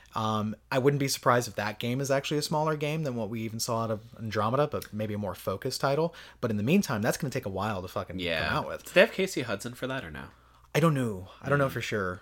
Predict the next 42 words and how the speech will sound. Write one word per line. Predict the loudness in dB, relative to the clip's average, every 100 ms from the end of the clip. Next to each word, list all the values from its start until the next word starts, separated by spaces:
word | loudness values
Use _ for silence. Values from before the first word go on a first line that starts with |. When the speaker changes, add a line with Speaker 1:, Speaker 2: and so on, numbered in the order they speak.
| _
Speaker 1:
uh, | -2 0 0
what | -2 -8
Casey's | -6 -4 -4 -4 -6
up | -6
to. | -4
I |
haven't, | -4 -4
I | -6
haven't | -4
talked | -4 -4
to | -6
him |
in | -6
a |
while. | -4 -4 -4
Speaker 2:
Okay. | -4 2
Speaker 1:
But, | 6 6 4 2
um, | 4 6 6 8
Speaker 2:
Get | 6
him, | 4 -2 -4
chime | 8 8 8
him | 2
right | -4
now. | -4 -8 -2
Speaker 1:
<laughs> |
Chime | 6 8
him | 10
right | 10
now. | 6
Speaker 2:
Yeah. | 6 6
Speaker 1:
Do | 6 6 6 8
a | 8
Zoom, | 8 6 8
Speaker 2:
Zoom's |
Speaker 1:
Zoom | 10
Speaker 2:
going. | 10
Speaker 1:
background. | 10 10 10 10 12
He's, | 12
Speaker 2:
Listen, | 12 8
Speaker 1:
he's |
got | 10
Speaker 2:
everybody's | 12 12 12